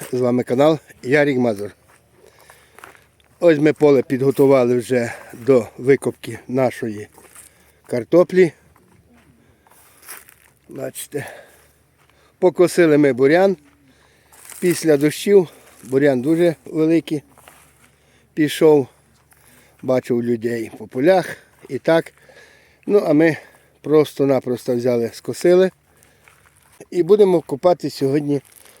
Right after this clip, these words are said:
картоплю. Пробне. Ми візьмемо просто два рядка. Приїхали викопати катеном, як воно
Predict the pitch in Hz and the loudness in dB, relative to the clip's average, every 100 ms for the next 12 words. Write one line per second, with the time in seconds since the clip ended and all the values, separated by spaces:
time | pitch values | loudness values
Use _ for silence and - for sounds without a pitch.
0 | _ 139 123 - 101 - - - _ _ | _ -4 -4 -6 -14 -14 -20 -20 _ _
1 | _ _ _ _ _ _ _ _ _ _ | _ _ _ _ _ _ _ _ _ _
2 | _ _ _ _ _ _ - 196 160 120 | _ _ _ _ _ _ 2 4 4 -2
3 | 107 - - 127 139 143 160 220 180 165 | -12 -14 -6 -2 0 0 0 0 0 -2
4 | - 143 151 180 170 160 - 123 95 - | 0 -2 2 4 4 -2 -4 -8 -8 -18
5 | - 120 175 196 160 156 135 - - 123 | -10 -4 -4 0 0 0 -2 -14 -16 -14
6 | - 127 147 - 123 127 127 - 110 160 | -10 -2 -2 -2 -6 -4 -4 -8 -2 2
7 | 180 151 143 139 135 139 | 4 4 2 2 2 2